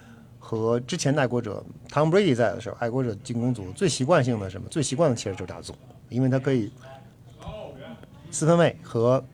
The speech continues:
和 receiver 的配合非常默契。我知道你会从哪条，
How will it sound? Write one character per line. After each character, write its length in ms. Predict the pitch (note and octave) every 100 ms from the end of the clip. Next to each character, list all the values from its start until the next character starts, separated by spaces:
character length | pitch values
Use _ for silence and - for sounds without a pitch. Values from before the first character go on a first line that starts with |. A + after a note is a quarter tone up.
| - - B2 -
和 120 | C#3
receiver 400 | B2+ - D3 C3+
的 60 |
配 220 | A2 - A#2
合 140 | A#2
非 160 | A#2+ D3+
常 160 | A2+
默 160 | A2 F#2+
契。 200 | - -
我 100 | A2
知 160 | G#2 E3+
道 140 | F3
你 100 | A#2
会 180 | G2+ A#2+
从 220 | - B2+
哪 180 | C3 F#2
条， 360 | F#2 F#2+ A2+